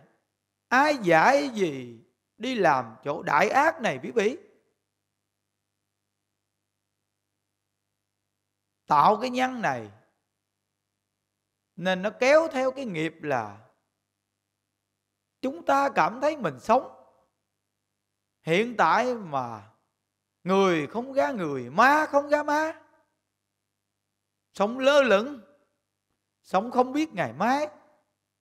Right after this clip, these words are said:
Nếu người nghe được thì phải quyết tâm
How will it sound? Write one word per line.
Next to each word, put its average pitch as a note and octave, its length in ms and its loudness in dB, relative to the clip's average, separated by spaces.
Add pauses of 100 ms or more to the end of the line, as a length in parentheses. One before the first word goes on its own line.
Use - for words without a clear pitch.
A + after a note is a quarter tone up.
(1400)
Nếu G#3+ 160 0
người E3 180 -2
nghe B3+ 340 0
được G3+ 280 -2 (100)
thì A#2 320 -10
phải D#3 160 -4
quyết D#4 240 -4
tâm D4 260 2